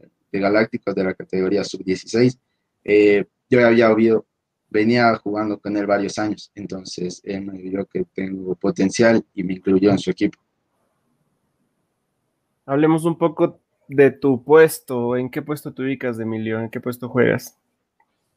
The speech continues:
Speaker 1: Eh, yo empecé jugando en lo que es volante por derecha.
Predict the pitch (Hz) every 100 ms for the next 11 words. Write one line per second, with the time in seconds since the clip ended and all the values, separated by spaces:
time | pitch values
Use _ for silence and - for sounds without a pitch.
0 | _ - 113 120 147 143 135 131 123 120
1 | 127 123 120 107 - 107 104 101 107 107
2 | 101 98 92 95 107 101